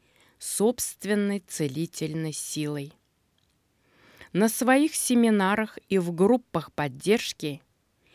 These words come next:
я создаю атмосферу любви и понимания,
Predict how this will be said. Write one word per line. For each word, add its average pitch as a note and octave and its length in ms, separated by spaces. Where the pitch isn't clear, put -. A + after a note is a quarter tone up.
я G#3+ 280
создаю C4 680
атмосферу A3+ 880
любви F3+ 640
и - 100
понимания, D3 880